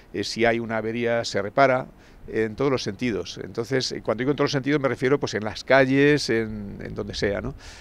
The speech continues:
Entonces, todo este servicio, mm, es importante destacarlo, que las personas, los ciudadanos, la ciudadanía valoren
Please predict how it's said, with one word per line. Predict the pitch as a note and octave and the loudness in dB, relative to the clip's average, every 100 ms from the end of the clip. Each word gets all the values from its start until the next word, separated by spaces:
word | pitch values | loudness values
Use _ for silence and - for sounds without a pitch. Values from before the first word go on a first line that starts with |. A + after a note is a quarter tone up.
| - | -18
Entonces, | - B2 B2+ | -8 -4 -2
todo | - C#3+ | 2 2
este | C#3 | 2
servicio, | C#3+ C#3 C3 C#3 C#3+ C#3 C3+ C3 B2 | 0 0 0 -2 2 4 4 4 2
mm, | A2+ G#2 G#2 G#2+ - | -2 -10 -12 -14 -10
es | C3+ | -8
importante | C#3 B2 A2 B2+ B2 B2 A#2 | -4 -2 2 2 2 2 2
destacarlo, | G#2+ A2+ - G#2 B2+ B2 C#3 | 0 -2 -2 2 2 2 -2
que | - A2 G#2+ | 0 0 0
las | G#2+ - | -4 -4
personas, | G#2+ B2 B2+ C3 - - - - - | -4 -2 -2 -2 -4 -12 -18 -14 -10
los | G#2 | -8
ciudadanos, | A2 G#2 A#2+ B2+ | -2 2 4 4
la | |
ciudadanía | A#2 G#2+ G#2 G#2+ B2+ B2 | 2 4 4 4 4 6
valoren | A2+ C#3 C3+ C#3 - | 6 6 6 2 -4